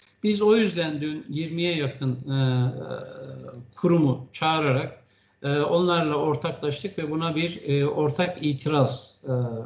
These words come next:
çıkaralım denildi. Hepsinin bu konuda bir ortak samimiyeti var. Yarından itibaren de, e, herkes, her kurum bu konuda kendi çalışmalarını, e, yapacak. Bütün bunlara rağmen de olur mu? Olabilir.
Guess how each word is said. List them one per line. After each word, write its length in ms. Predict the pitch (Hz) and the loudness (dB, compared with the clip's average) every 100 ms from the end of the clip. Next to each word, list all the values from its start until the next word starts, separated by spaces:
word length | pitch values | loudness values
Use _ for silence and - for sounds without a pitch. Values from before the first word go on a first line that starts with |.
| - _ _ _ _ _ - | -12 _ _ _ _ _ -10
çıkaralım 580 | - 180 151 139 127 127 | 0 4 6 6 4 4
denildi. 520 | 135 131 127 185 170 | 4 4 2 -2 -2
Hepsinin 480 | 208 208 - 175 156 | -4 -2 -2 -2 -2
bu 140 | 151 | -4
konuda 340 | 156 151 147 139 | -2 0 2 2
bir 100 | 139 | 2
ortak 400 | 135 123 131 - | 0 -2 -4 -6
samimiyeti 640 | - 131 139 151 143 170 | -2 2 2 2 -2 0
var. 280 | 170 175 - - - - _ | 2 0 -4 -16 -20 -20 _
Yarından 580 | 139 170 190 175 175 165 | 0 4 4 4 0 -2
itibaren 600 | 147 - 151 147 147 143 | -4 -4 -4 -2 0 0
de, 100 | 143 | 0
e, 420 | - - 143 143 147 | -2 -4 -4 -2 0
herkes, 540 | 156 139 147 139 - | 0 0 -2 -4 -2
her 240 | 151 135 | -4 -2
kurum 280 | 143 139 143 - | 0 0 0 -2
bu 140 | 143 | -6
konuda 420 | 147 139 135 139 | -2 0 2 0
kendi 400 | - 139 139 131 | 2 2 4 2
çalışmalarını, 960 | - 135 131 - 135 139 135 139 139 135 _ _ _ - | 0 0 0 0 2 4 6 4 2 -2 _ _ _ 0
e, 60 | 139 | 4
yapacak. 840 | 135 131 143 151 151 139 165 - - _ _ - | 6 4 2 2 0 0 0 -4 -20 _ _ -2
Bütün 300 | 262 - 254 | 0 4 4
bunlara 400 | 208 208 208 208 | 6 4 6 6
rağmen 560 | 202 190 185 185 190 190 - | 6 6 4 2 0 -2 -8
de 180 | 156 160 | -8 -6
olur 380 | - 170 202 | -6 0 2
mu? 440 | 196 165 190 226 - _ _ | 2 0 -2 -4 -12 _ _
Olabilir. 680 | 156 147 131 113 - - | 0 2 2 -2 -6 -16